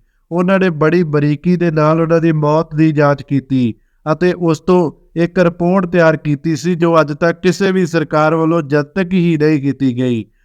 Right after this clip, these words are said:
ਤੇ ਨਾ ਹੀ ਕੋਈ ਕਾਰਵਾਈ ਹੋਈ ਹੈ। ਸਾਲ ਦੋ ਹਜ਼ਾਰ ਇੱਕ ਵਿੱਚ ਵੀ ਪੀ ਤਿਵਾੜੀ ਦਾ ਅਖਬਾਰ ਵਿੱਚ ਇੱਕ ਲੇਖ ਛਪਿਆ ਸੀ,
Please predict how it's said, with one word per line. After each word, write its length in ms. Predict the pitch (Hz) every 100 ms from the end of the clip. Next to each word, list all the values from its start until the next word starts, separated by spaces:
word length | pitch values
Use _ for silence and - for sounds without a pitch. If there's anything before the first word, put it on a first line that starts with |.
| _ -
ਤੇ 140 | 180
ਨਾ 320 | 151 147 156
ਹੀ 120 | 180
ਕੋਈ 240 | 180 180 175
ਕਾਰਵਾਈ 640 | 175 160 156 156 156 156
ਹੋਈ 240 | 143 135 127
ਹੈ। 240 | 127 113 - _ _
ਸਾਲ 400 | - 156 165 180
ਦੋ 280 | 160 170 165
ਹਜ਼ਾਰ 220 | 170 170
ਇੱਕ 340 | 165 160 156 175
ਵਿੱਚ 280 | 170 165
ਵੀ 220 | 165 151 151
ਪੀ 180 | 175
ਤਿਵਾੜੀ 440 | 170 170 151 151 156
ਦਾ 220 | 165 160
ਅਖਬਾਰ 400 | 151 143 147 156
ਵਿੱਚ 220 | 165 156
ਇੱਕ 180 | 165 151
ਲੇਖ 380 | 151 147 175 175
ਛਪਿਆ 440 | - 143 139 135
ਸੀ, 320 | 123 131 120